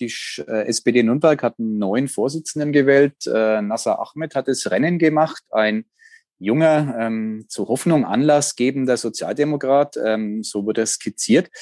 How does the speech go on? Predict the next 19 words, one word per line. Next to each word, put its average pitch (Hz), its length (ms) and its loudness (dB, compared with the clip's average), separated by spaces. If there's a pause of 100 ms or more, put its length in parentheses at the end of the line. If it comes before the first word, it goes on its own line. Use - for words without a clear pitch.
(240)
zweiunddreißig 107 600 4
Jahre 101 220 4
jung, 151 420 2
ähm, 110 500 -2 (180)
auch 90 380 -6
ein 104 380 -4
potenzieller 104 680 0
O-B-Kandidat 120 840 2
zweitausendsechsundzwanzig, 110 1040 0
da 95 140 -6
will 104 80 -2
immer 107 180 -2
keiner 101 240 -8
drüber 95 300 -8
reden, 131 260 2
wir 110 100 4
tun's 101 300 -4
trotzdem. 147 460 0 (400)
Ähm, 127 500 2